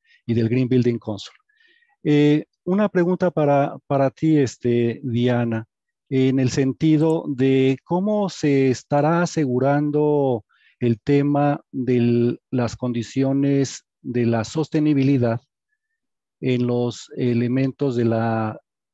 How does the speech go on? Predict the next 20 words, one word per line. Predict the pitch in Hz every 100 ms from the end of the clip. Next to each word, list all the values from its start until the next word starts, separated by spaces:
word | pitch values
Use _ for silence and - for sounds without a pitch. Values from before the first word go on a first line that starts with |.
| _
de | 135 117
las | 117 113 - _ -
familias | 123 120 135 127 135 117
de | 120
ingresos | 113 110 113 120 - 113
bajos. | 110 104 - 104 -
Es | 127
decir, | 127 120 135 123 _ _ _
cómo | 139 139 139
hay | 139
un | 139 135
tema | 135 135 131 135 135 127 120 104 _ _ _ _ _ _ _ _
importante | - 127 - 117 - 135 135 135 - 139 131
de | 120 113
reto | 101 135 135 _ 151 208 - -
entre | 123 113 123
un | 131
cumplimiento | 147 135 120 117 127 131 123 - 131 131 127 123 110 104 _ _ _ _ -
de | 110 120 117 117 - - _ _
sostenibilidad | - 156 151 160 143 143 143 147 127 127